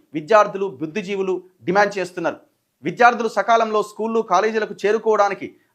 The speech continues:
రవాణా వసతి ఏర్పాటు చేయాలి. సైకిళ్ళు, ఆటోలు, మినీ బస్సులు సమకూర్చాలి. మాతృభాష బోధనతో పాటు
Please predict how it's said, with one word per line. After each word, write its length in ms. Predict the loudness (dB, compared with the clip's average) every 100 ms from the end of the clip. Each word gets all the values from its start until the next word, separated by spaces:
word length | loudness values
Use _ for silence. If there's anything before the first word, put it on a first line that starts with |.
| 0
రవాణా 340 | 6 6 4
వసతి 380 | 2 -2 -2 -4
ఏర్పాటు 400 | -2 -2 -2 -2
చేయాలి. 220 | -2 -2 -6 _
సైకిళ్ళు, 640 | -4 0 0 -2 -2 -2 2
ఆటోలు, 480 | 2 4 2 0 -4 -12 -4
మినీ 240 | -2 0
బస్సులు 320 | 0 0 -2
సమకూర్చాలి. 600 | -6 -8 -6 -4 -2 -2 -4 _ _ _ _ _ _ _ _ _ _ _ _ -4
మాతృభాష 640 | 4 4 6 2 2 2 2
బోధనతో 540 | 0 0 0 -2 -4
పాటు 340 | 0 -2 -2